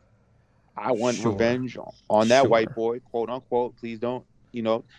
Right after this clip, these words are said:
Speaker 1: don't hold Sunday Puncher responsible for my quote. I'm just quoting. Don't kill the messenger. And he, he, he was gonna fight Devin Haney. What, what
Speaker 2: He was not gonna
Speaker 1: better
Speaker 2: fight
Speaker 1: fight
Speaker 2: Devin
Speaker 1: to
Speaker 2: Haney.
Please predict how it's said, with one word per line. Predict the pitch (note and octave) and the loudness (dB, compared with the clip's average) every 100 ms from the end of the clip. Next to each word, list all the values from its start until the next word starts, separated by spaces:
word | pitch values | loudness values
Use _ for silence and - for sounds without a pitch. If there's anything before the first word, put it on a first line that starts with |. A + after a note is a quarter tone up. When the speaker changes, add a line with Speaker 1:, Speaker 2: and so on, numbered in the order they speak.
| _ - | _ 2
Speaker 1:
don't | A2+ | 4
hold | A#2+ B2+ C3 - | 4 4 2 0
Sunday | B2+ C3+ | 0 0
Puncher | C#3 C3 B2 | 0 -2 -2
responsible | B2 B2 B2 B2 A#2+ | -2 2 2 2 -6
for | G#2+ | -4
my | A2+ | -6
quote. | - B2 B2+ - | 2 4 4 0
I'm | G#2+ | -10
just | G#2+ A#2+ | -10 -2
quoting. | - A#2+ B2+ C3 _ | 2 2 2 -10 _
Don't | G#2+ A2+ | -6 -2
kill | B2 | -2
the | B2+ | 0
messenger. | B2+ A#2+ B2 A#2 E3+ _ _ - | 0 -2 -4 -8 -10 _ _ -4
And | B2+ B2+ | 0 2
he, | D#3+ D3+ | 2 0
he, | - B2 | -6 -8
he | G#2+ B2+ | 2 8
was | C#3 A2+ | 8 8
gonna | A#2+ G#3 | 6 4
fight | - C3 A#2+ | 2 2 2
Devin | A#2 A2 A#2+ | 0 -2 -6
Haney. | B2 F#3 C3+ D#3+ _ _ _ - | -10 -10 -12 -14 _ _ _ -6
What, | B2 C3 - | -4 -4 -8
what | G#2 A#2 C3 - | -8 -4 -4 -4
Speaker 2:
He | - C4+ | 2 2
was | D4 | 4
not | A3+ A#3 - | 4 2 2
gonna | G3 | 2
Speaker 1:
better | G3 | 2
Speaker 2:
fight | E3+ | 2
Speaker 1:
fight | B2+ B2+ | 2 0
Speaker 2:
Devin | A#2 | 0
Speaker 1:
to | |
Speaker 2:
Haney. | A2 G#2 F#2+ | -2 -2 -4